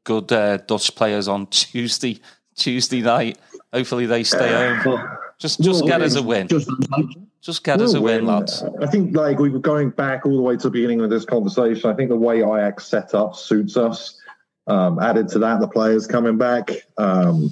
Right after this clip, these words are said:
Speaker 3: I think it's, I think we will win. I think we'll win pretty comfortably as well. So, yeah,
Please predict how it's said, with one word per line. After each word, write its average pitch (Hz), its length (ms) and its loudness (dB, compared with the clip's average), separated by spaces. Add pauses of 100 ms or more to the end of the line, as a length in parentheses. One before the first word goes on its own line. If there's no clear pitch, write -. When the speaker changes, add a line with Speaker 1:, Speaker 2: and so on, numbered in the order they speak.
(100)
Speaker 3:
I 90 60 0
think 90 340 -2
it's, - 420 -6
I 92 120 0
think 87 280 -2
we 87 140 2
will 82 140 0
win. 82 380 0
I - 100 -2
think 110 200 0
we'll 92 120 2
win 90 200 2
pretty 92 200 0
comfortably 90 540 0
as 87 100 0
well. 98 280 -2 (840)
So, 90 140 0 (760)
yeah, 107 220 0